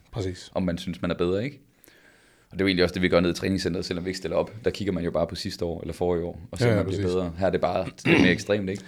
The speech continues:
Speaker 2: Men selvfølgelig vil man gerne vinde. Det er jo det, man konkurrerer for t-, også,
Speaker 1: Ja, ja.
Speaker 2: tænker jeg, ikke?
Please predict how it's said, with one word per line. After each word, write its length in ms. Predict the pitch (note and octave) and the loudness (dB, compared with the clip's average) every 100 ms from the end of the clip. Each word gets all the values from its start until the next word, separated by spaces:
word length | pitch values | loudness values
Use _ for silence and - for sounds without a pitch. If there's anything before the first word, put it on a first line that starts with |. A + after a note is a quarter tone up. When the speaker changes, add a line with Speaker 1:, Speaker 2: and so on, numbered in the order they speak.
| F2 | -6
Speaker 2:
Men 80 | |
selvfølgelig 380 | E2 F2 F2+ G2 | -4 -2 0 2
vil 80 | F2 | 0
man 100 | E2 | -2
gerne 200 | F#2 F#2+ | -2 0
vinde. 300 | E2+ G#2 G#2+ | 2 2 0
Det 80 | - | -2
er 40 | F2 | -2
jo 60 | |
det, 120 | F#2+ F#2+ | 2 2
man 160 | F2 | 0
konkurrerer 360 | E2 E2 D#2+ F2 | -2 -4 -2 -2
for 200 | - F#2 | -4 -6
t-, 40 | - | -2
også, 340 | F2 F2+ - - | -2 -2 -8 -8
Speaker 1:
Ja, 220 | A#2 A2 G2+ | 2 4 4
ja. 60 | F2+ | 4
Speaker 2:
tænker 220 | F2+ - | 2 0
jeg, 100 | F2+ | 0
ikke? 120 | B2+ | -2